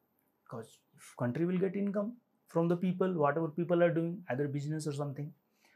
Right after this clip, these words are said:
then only it will be able to utilize for the needy people wherever it is required. From one side, income will come and income will go for a public planning wherever it is required. Then taxation system,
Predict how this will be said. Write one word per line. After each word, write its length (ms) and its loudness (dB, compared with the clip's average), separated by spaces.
then 320 -2
only 520 0
it 220 -4
will 160 2
be 280 -2
able 360 4
to 160 -2
utilize 640 6
for 260 -2
the 100 2
needy 420 2
people 320 -8
wherever 340 -2
it 140 -6
is 200 -2
required. 480 0
From 240 -2
one 160 2
side, 260 8
income 320 2
will 120 0
come 220 -2
and 140 4
income 300 4
will 120 2
go 240 0
for 180 -4
a 100 -4
public 320 0
planning 400 -2
wherever 300 -6
it 80 -14
is 160 -14
required. 320 -20
Then 220 -2
taxation 540 0
system, 400 -6